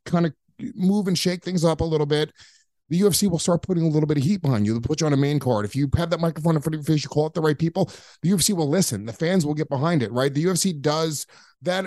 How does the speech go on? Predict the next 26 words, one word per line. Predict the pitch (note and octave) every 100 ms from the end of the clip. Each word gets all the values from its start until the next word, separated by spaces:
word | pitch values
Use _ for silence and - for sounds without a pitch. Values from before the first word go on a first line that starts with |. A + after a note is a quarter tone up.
| C#3 C#3
I | -
think | G3 F3+
that | D#3
they're | D#3 B2+
very, | D3 D#3 D#3+ D#3 D3+
um, | - B2+ A#2+ A#2+ A#2+ G#2+ - _ _ _ _ _ _ _ _ _ _ _ _ _ _ _ _ _ _ _ _
whatever | A#2+ E3+ F#3+ G3+
their | F3+ E3+
intuitive | D#3 - E3 F#3 F3+ C#3
nature | C#3 D3 E3 D3+
for, | - C3+ C3
like, | B2 A#2+ - - -
sort | - D#3 D3+
of, | C3+
like, | C#3 C3+ B2 - - _ -
growing | G#2+ A#2 C3 C#3 C3+
fighters | - C3 C#3 D3+ B2+
in | C3+
a, | B2
in | B2+
a, | B2
in | C3 B2+ B2
a, |
a | A2+ B2+
real | B2+ C#3+ C3
way. | C3 C#3+ F3+